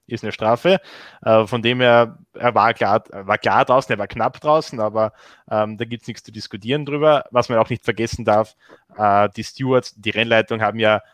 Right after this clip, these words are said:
auf viel mehr Kameraperspektiven Zugriff, als wir das im, im T-V-Stream jetzt sehen. Also da gibt's ja eigene Kameras, die mittlerweile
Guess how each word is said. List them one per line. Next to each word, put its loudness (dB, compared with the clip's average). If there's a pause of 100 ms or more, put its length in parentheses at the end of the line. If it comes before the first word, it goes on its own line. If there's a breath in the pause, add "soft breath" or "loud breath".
auf -6
viel -8
mehr 2
Kameraperspektiven -4
Zugriff, -8
als -6
wir -2
das -2
im, -12
im -10
T-V-Stream -2
jetzt -8
sehen. -2
Also -2
da -12
gibt's -12
ja -4
eigene 0
Kameras, 0
die -12
mittlerweile 0